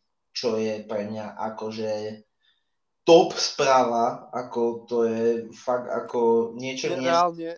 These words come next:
Speaker 2: reálne Union Berlin, to je ako pre obraz, to je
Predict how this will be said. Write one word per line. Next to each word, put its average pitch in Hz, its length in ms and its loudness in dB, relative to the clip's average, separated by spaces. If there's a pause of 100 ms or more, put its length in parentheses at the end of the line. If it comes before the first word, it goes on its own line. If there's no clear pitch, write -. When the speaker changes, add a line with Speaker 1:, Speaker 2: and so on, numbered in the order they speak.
(160)
Speaker 2:
reálne 170 420 -6
Union 165 460 -8
Berlin, 156 640 -8
to 160 220 2
je 156 420 0 (160)
ako 156 220 -14 (100)
pre 165 240 -6
obraz, 160 720 -6
to 151 160 -6
je - 20 -10